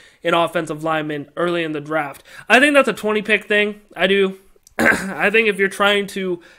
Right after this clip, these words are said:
you know, at number nine, really reach and try and find somebody to improve your team right away. You need a guy that's gonna be a starter right away, no questions asked. I think Beacon is gonna have to compete with guys like Cam Robinson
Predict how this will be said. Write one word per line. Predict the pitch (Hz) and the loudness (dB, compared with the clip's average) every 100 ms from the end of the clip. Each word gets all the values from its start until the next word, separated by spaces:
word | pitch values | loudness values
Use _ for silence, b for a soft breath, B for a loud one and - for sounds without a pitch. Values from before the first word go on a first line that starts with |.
| B - | B -6
you | 170 | -2
know, | 165 160 | 0 0
at | 156 175 | -2 0
number | 190 196 180 | 0 0 -2
nine, | 160 165 196 202 180 | 0 2 4 4 2
really | 185 170 | -2 -2
reach | 147 156 190 190 170 | -4 -2 -2 -2 -6
and | 170 151 | -10 -10
try | - 180 170 180 | -6 0 2 2
and | 165 160 | 0 -6
find | - 165 185 | -4 -2 -4
somebody | 180 190 175 185 180 180 B B B _ | -4 -6 -2 0 0 -2 B B B _
to | - 196 | -2 -2
improve | 165 165 190 180 | -2 -4 -4 -2
your | 170 | -4
team | 202 185 | -2 -2
right | 165 175 | 0 0
away. | 165 160 143 | 0 -2 -4
You | 156 | -4
need | 185 196 | -2 0
a | |
guy | 175 170 170 | 2 2 2
that's | 160 156 | 0 -4
gonna | 170 165 | -6 -4
be | |
a | 160 | -6
starter | - 175 170 | -2 -2 0
right | 160 160 | 0 0
away, | 156 156 | 0 -4
no | 147 143 | -4 -8
questions | 143 151 151 151 | -6 -8 -6 -2
asked. | 165 175 151 - B B - | 2 2 0 -12 B B 0
I | |
think | 180 170 | 0 2
Beacon | 185 180 185 185 | -2 0 0 -2
is | 160 | -2
gonna | 165 165 | -2 0
have | 165 | -2
to | 156 | -4
compete | 160 151 180 185 | -12 -4 -4 -2
with | 165 156 | -6 -2
guys | 165 175 165 | 2 2 2
like | 165 170 | -2 0
Cam | 170 160 | -4 -2
Robinson | 160 160 160 156 160 156 | 0 -2 -2 -8 -8 -8